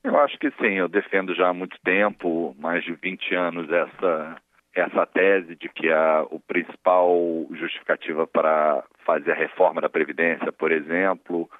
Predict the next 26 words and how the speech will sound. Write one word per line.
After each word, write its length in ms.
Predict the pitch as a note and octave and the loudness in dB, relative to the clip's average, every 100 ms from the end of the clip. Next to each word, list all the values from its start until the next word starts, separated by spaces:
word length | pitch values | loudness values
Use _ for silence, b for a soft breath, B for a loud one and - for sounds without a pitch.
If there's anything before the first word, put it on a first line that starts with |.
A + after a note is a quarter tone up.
| _ | _
ou 140 | - C#2+ | -6 -6
criar 560 | - E2 D#2+ D#2+ E2 | -4 0 2 4 4
uma 320 | E2 D#2+ D#2 D#2 | 2 -2 -2 -2
agenda 720 | D2+ E2 E2 D#2 D#2 D2+ C#2 b _ - | -2 -2 -2 0 0 0 -2 b _ -6
tributária 600 | E2 D#2 - D#2+ D#2 D#2 | -4 -4 0 2 2 0
mais 280 | D#2 E2 D#2+ | 0 0 -2
progressiva, 1080 | - E2+ D#2 E2 D#2 - F#2 F#2+ F#2+ G2+ G#2+ b b b | -2 -2 0 -2 -4 -6 -2 -2 0 -2 -2 b b b
é 160 | G2 G2 | 0 0
por 160 | - A2 | 2 2
razões 540 | G2 E2+ F#2 F#2+ G2 - - _ _ _ _ - - | 2 2 0 -2 -2 -8 -14 _ _ _ _ -6 0
sociais, 560 | A2 - F2+ D#2+ D2 - | 0 2 2 4 0 -2
mais 320 | E2+ F#2 D#2 | 0 0 -2
até 280 | D2 F2 D#2 | -4 -4 -4
do 100 | - | -6
que 140 | F2 | -2
razões 400 | E2 D2+ D#2+ D2 | -2 0 -4 -4
econômicas 680 | D#2+ D2+ C#2+ D#2+ D#2 D#2 D#2+ | -6 -4 -4 -4 -4 -8 -6
ou 80 | E2+ | -6
fiscais, 600 | - - - D#2 C#2+ - - - _ _ | -8 -12 -2 0 0 -4 -14 -20 _ _
porque, 260 | - B1 - | -12 -10 -10
vamos 160 | C#2+ C#2 | -10 -4
dizer, 100 | C#2+ | -4
as 320 | D2 D2+ - | -6 -10 -14
injustiças 1000 | E2+ D#2+ E2+ - - A#2 A2+ - E2+ D2 - | -14 -10 -8 -6 -2 0 0 -2 -4 -4 -6
dos 180 | D2+ - | -10 -4
gastos 520 | E2 E2 - - | 0 0 -2 -12